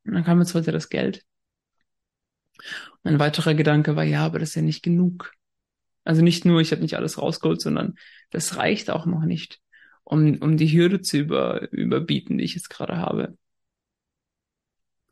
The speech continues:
Und so interessant, wie mein System auf Geschenke, auf, ähm, Erfolge, auf Errungenschaften,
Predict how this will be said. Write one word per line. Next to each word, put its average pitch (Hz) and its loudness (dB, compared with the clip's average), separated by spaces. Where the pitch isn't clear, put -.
Und 143 2
so 170 2
interessant, 160 2
wie 156 -2
mein 156 2
System 160 -2
auf - -8
Geschenke, 170 -4
auf, - -4
ähm, - -4
Erfolge, 160 0
auf 151 -2
Errungenschaften, 156 0